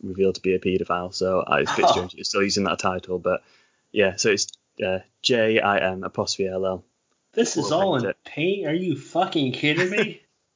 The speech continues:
Speaker 1: Nah, apparently so.
Speaker 2: I'm looking at one where it's, like, a bunch of pop culture references. Uh,
Speaker 1: Oh, yeah,
Speaker 2: so
Speaker 1: it's just pop, pop culture clusters. It's, it's a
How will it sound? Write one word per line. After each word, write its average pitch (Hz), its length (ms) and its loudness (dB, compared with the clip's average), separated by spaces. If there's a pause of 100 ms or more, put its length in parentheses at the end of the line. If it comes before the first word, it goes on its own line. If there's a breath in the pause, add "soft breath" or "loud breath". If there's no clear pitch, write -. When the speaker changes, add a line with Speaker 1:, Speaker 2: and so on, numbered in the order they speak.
(360)
Speaker 1:
Nah, 113 140 6
apparently 139 400 2
so. 156 320 0 (1120)
Speaker 2:
I'm 117 220 0
looking 135 300 2
at 113 240 4
one 123 360 2
where 117 220 0
it's, 113 220 -4
like, 107 240 2
a 107 80 -2
bunch 113 380 0
of 113 120 0
pop 117 320 2
culture 120 400 0
references. 127 960 0
Uh, 104 400 2
Speaker 1:
Oh, 135 160 4
yeah, 120 160 2
Speaker 2:
so 113 60 6
Speaker 1:
it's 107 100 0
just 123 220 0
pop, 131 180 0 (180)
pop 123 220 2
culture 113 460 2
clusters. 104 580 -2
It's, - 200 -8
it's 98 260 -4
a 98 240 -2